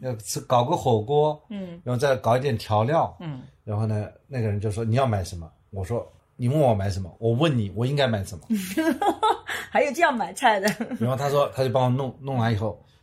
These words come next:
Speaker 1: 他说：“这个好吃，这个好吃。”买了一道。
Speaker 2: 嗯。
Speaker 1: 买完以后，我就碰到一个蛮感人的事情。这个时候，我就在那里随机地开始逛悠嘛，
Speaker 2: 嗯。
Speaker 1: 因为我买东西呢，喜欢就是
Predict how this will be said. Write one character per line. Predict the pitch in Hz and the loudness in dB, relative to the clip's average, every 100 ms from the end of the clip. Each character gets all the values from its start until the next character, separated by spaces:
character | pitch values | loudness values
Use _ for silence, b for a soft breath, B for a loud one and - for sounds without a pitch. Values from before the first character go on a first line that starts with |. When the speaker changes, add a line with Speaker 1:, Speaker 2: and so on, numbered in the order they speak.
| _ | _
Speaker 1:
他 | 110 | -4
说 | 113 | -2
：“这 | 160 | -2
个 | 123 | -2
好 | 104 | -4
吃， | 95 117 | -6 -6
这 | 113 | -6
个 | |
好 | 85 | -8
吃。” | 80 | -10
买 | 85 82 | -8 -4
了 | 101 | -4
一 | |
道。 | 87 87 170 | -6 -10 -10
Speaker 2:
嗯。 | 160 - b b b - | -12 -14 b b b -2
Speaker 1:
买 | 123 | 2
完 | 156 | 2
以 | 180 | 2
后， | 160 | 0
我 | |
就 | 131 | -2
碰 | 156 | -4
到 | 147 | -2
一 | 131 | -2
个 | 127 123 | -2 -2
蛮 | 110 113 151 | -2 -4 -2
感 | 98 78 | -6 -4
人 | 98 | -4
的 | 127 | -4
事 | 123 | -4
情。 | 92 87 - - | -6 -8 -8 0
这 | 226 | 2
个 | |
时 | 208 165 | 2 4
候， | 156 123 - - | 4 4 -2 -8
我 | 135 | -4
就 | 170 | -2
在 | 175 175 | 0 0
那 | 165 | 0
里 | 151 147 131 123 - - | -4 -6 -10 -14 -16 -18
随 | 113 - 131 | -8 -4 -2
机 | 156 170 | -2 -2
地 | 156 | -2
开 | 143 | -2
始 | 127 185 | -2 0
逛 | 170 160 113 | 2 2 2
悠 | 98 | -4
嘛， | 90 95 | -6 -8
Speaker 2:
嗯。 | |
Speaker 1:
因 | 135 | -4
为 | 170 | -4
我 | 113 156 | 0 2
买 | 170 | 2
东 | 101 95 | 0 -4
西 | 92 | -8
呢， | 92 | -10
喜 | - 95 | -10 -8
欢 | 104 - _ _ _ _ _ | -8 -8 _ _ _ _ _
就 | 107 | -10
是 | - 107 104 | -6 -6 -8